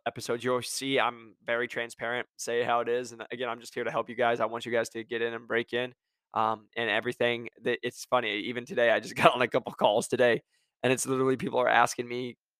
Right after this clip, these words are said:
questions, and they're like, "Oh, I followed you for so long," and they're asking me questions that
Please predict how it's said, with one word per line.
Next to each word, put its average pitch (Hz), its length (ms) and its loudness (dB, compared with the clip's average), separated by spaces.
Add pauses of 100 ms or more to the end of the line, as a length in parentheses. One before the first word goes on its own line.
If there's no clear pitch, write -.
(320)
questions, 127 540 2
and 117 100 -8
they're 120 60 -2
like, 120 180 4
"Oh, 127 100 6
I 123 100 8
followed 123 340 4
you 120 80 -8
for 117 100 -10
so 117 160 -4
long," 117 260 0
and 117 80 -12
they're 110 160 -8
asking 113 300 -4
me 117 80 -20
questions 113 480 -6
that 113 220 -2